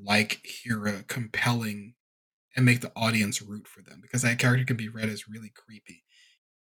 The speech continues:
I feel Yagi maturing in real time.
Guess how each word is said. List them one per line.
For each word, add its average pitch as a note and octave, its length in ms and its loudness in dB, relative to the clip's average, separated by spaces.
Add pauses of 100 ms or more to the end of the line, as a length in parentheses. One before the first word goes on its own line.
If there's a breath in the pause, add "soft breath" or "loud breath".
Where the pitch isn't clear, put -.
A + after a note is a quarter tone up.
(520)
I B2+ 60 2
feel F#3 580 10
Yagi C3 600 6
maturing A2+ 720 2
in A2 260 -2
real A2+ 260 0
time. F#2 560 -2